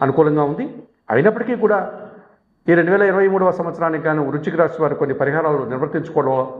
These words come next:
వల్ల మరింతగా మంచి ఫలితాలు పొందడానికి అవకాశం ఉంటుంది. ఇందులో ప్రధానంగా ద్వితీయంలో సంచరించేటువంటి ఈ శని దోషం నుంచి బయటపడడానికి మకర రాశి వారు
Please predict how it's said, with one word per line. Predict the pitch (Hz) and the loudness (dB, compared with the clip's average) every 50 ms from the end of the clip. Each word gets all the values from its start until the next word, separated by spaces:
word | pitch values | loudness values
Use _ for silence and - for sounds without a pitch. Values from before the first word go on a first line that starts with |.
| - | -2
వల్ల | 131 131 135 131 107 - - - - - - - _ - 113 | 0 2 4 4 2 0 -4 -12 -16 -18 -20 -20 _ -6 0
మరింతగా | 117 127 139 185 185 185 190 185 175 | 2 2 2 2 2 0 0 0 0
మంచి | 151 135 139 | -2 -2 -4
ఫలితాలు | - - 160 139 131 - 131 117 | -4 -4 -4 -4 0 -2 -2 -2
పొందడానికి | - 127 117 113 117 117 110 110 107 - 233 226 226 - - | -2 -4 -4 -2 -2 -2 -2 -4 -4 -4 -6 -6 -6 -2 -2
అవకాశం | 120 - - 95 - - 110 101 | -2 0 0 -2 -2 -2 -4 -4
ఉంటుంది. | 90 - 98 92 101 92 - - - - - - | -2 0 0 0 0 -2 -4 -10 -16 -6 0 2
ఇందులో | 190 208 254 262 | 4 6 6 4
ప్రధానంగా | - 196 170 170 214 240 247 233 202 180 139 131 - - - - - - - - 151 | 4 4 2 2 2 0 0 0 0 -2 -2 -2 -6 -12 -18 -20 -20 -20 -20 -10 -4
ద్వితీయంలో | 135 165 170 214 233 240 233 240 240 | -4 -2 0 2 0 2 4 4 2
సంచరించేటువంటి | 226 226 208 - 208 202 202 196 208 196 196 180 190 180 185 190 185 175 175 - - 170 | 2 0 -4 -4 -4 -4 -2 -2 -2 -4 -2 -4 -6 -4 -2 -2 -2 -2 -4 -6 -4 -2
ఈ | 160 160 | 0 0
శని | 160 160 175 185 226 | 2 2 2 2 4
దోషం | 214 220 208 - - 185 175 | 4 4 2 2 -2 -8 -8
నుంచి | 170 139 160 | -8 -6 -4
బయటపడడానికి | 135 139 123 - 131 131 117 123 120 117 117 - 208 262 - | -2 -2 -2 -2 -2 -2 0 0 -2 -2 -2 -4 -6 -4 -2
మకర | - 151 143 147 180 | 0 0 0 2 2
రాశి | 170 170 170 160 160 | 2 2 0 0 0
వారు | 151 156 156 151 143 120 | 0 0 0 0 -2 -6